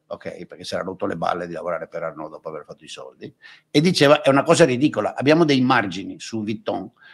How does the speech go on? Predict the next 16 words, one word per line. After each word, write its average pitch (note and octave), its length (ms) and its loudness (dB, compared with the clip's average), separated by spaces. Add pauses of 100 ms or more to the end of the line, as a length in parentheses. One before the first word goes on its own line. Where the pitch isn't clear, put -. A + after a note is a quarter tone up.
(140)
che C3+ 140 -4
i A#2+ 240 -4
prodotti", A#2+ 460 -2
perché F#2+ 380 -12
come A2+ 160 -4
sapete, A2 480 -6
eh, G#2 200 -12
Arnault A#2 320 0
controlla A#2+ 580 4
mezzo A#2 360 0
mondo A2 320 -2
del A2 140 0
lusso. G#2 280 -4
Tra G#3 140 8
l'altro, F3+ 180 6
ecco, B2+ 240 2